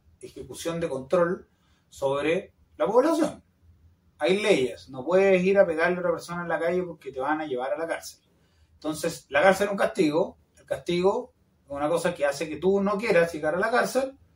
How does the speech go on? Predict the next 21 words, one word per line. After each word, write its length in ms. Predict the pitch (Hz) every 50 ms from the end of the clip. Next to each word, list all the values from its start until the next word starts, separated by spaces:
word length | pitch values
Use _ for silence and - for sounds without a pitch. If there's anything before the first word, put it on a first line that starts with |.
| - -
porque 140 | - 123 -
sabes 200 | 151 151 151 -
que 60 | 151
lo 80 | 139
va 140 | 139 147 156
a 20 | 156
pasar 240 | 151 - 175 175
mal 420 | 185 202 202 185 190 190 190 160 156
y 120 | 139 127
que 120 | 131 127 123
la 100 | 120 120
sociedad 320 | - - - - - - -
te 80 | -
va 60 | - -
a 20 |
juzgar, 540 | - - - 143 160 156 156 156 156 151 127
y 60 | 123
etcétera, 400 | - - - 127 127 127 127 127
etcétera, 360 | 123 - - 127 123 123 123
etcétera. 540 | 120 123 - - 196 190 190 196 214 220 220
Entonces, 580 | - - 147 - 151 156 151 - 180 180 175 -